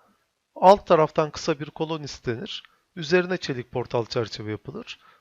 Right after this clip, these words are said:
Bunun sebebi fabrika çalışırken forklift çarpması ve bu gibi tehlikeli durumlarda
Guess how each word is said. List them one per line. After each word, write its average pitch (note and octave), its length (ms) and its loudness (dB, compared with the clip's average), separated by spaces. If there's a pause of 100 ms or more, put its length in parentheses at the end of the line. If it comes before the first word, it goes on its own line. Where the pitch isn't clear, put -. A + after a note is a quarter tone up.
(160)
Bunun A3 220 -6
sebebi C3 540 -4 (100)
fabrika F#3 520 0
çalışırken F#3 680 -4 (420)
forklift F3+ 480 -2
çarpması E3 560 -2
ve E3+ 160 -2
bu F#3 80 -14
gibi D#3+ 180 -8
tehlikeli E3 560 -4
durumlarda A#2+ 640 -6